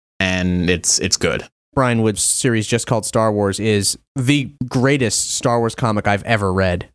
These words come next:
Speaker 2: And, um,
Speaker 1: Ditto.
Speaker 2: link to where you can buy it on this episode's page.
Speaker 1: It, it, please buy it. <laughs> It's, it's, it's, it's amazing.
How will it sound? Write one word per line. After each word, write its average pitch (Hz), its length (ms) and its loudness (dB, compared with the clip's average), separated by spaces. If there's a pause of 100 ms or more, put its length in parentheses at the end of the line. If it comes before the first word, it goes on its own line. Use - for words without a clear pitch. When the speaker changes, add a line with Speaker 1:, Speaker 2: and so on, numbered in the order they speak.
(180)
Speaker 2:
And, 98 380 2
um, 95 480 0
Speaker 1:
Ditto. 85 400 0
Speaker 2:
link 175 260 2
to 190 120 0
where 180 160 2
you 180 60 0
can 170 180 -2
buy 160 200 2
it 180 60 0
on 175 60 0
this 170 120 0
episode's 175 380 0
page. 147 400 0
Speaker 1:
It, 120 160 -4
it, 104 320 -2
please 123 260 2
buy 82 220 -2
it. 87 120 -6
<laughs> 165 80 -4
It's, 202 140 -6
it's, 202 300 0
it's, 147 180 -2
it's 131 160 -4
amazing. 98 640 0